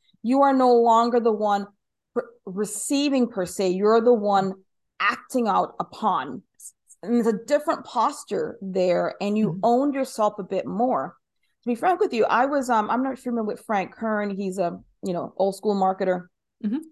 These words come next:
Speaker 1: Been around
Speaker 2: Yep.
Speaker 1: the game. He's like, he's like the granddaddy of the marketing world, the current
Speaker 2: Yes.
Speaker 1: marketing world. And I was in a, a, a program with Frank Kern 'cause I was wanting to explore, 'cause when he's, like, big guru on marketing generally, but,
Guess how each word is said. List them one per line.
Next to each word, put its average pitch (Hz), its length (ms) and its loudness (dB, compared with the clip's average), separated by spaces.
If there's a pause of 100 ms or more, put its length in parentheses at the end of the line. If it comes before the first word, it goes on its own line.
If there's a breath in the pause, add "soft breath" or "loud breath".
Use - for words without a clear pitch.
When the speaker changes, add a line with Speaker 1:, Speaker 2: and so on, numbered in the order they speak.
(140)
Speaker 1:
Been 220 100 2
around 196 300 4
Speaker 2:
Yep. 190 100 0
Speaker 1:
the 190 60 0
game. 180 140 -2
He's 190 120 -4
like, 180 160 -4 (1700)
he's 269 120 2
like 214 120 4
the 202 80 0
granddaddy 196 480 2
of 190 60 -4
the 185 60 -2
marketing 190 440 -2
world, 180 300 0
the 240 60 4
current 185 240 4
Speaker 2:
Yes. - 60 -8
Speaker 1:
marketing 180 360 -8
world. 175 340 -2 (500 loud breath)
And 226 360 2 (420)
I 262 140 4
was 320 180 0
in 262 120 2
a, 233 40 6
a, 190 720 2
a 185 160 -2 (100)
program 415 340 0
with 196 160 -4
Frank 185 240 -6
Kern 185 240 -2
'cause 190 140 -8
I 190 100 0
was 185 200 -2 (200)
wanting 214 440 -4
to 220 200 -6
explore, 196 720 -2
'cause 196 140 -6
when 214 100 -4
he's, 233 160 -2
like, 170 140 0 (340)
big 185 180 0
guru 180 280 -2
on 160 120 -4
marketing 175 300 -6
generally, 170 380 -6
but, 160 240 -6